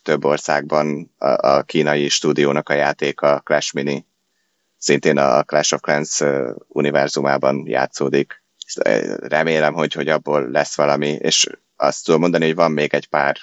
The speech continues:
ö, új játék a tarsolyunkban, amiben, aminek nagyon drukkolok, hogy, hogy minél hamarabb meg tudjuk mutatni a játékosoknak.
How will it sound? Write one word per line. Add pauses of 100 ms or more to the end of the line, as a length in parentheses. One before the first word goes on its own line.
(140)
ö,
új
játék
a
tarsolyunkban,
amiben, (320)
aminek
nagyon
drukkolok,
hogy,
hogy
minél
hamarabb (540)
meg
tudjuk
mutatni
a
játékosoknak.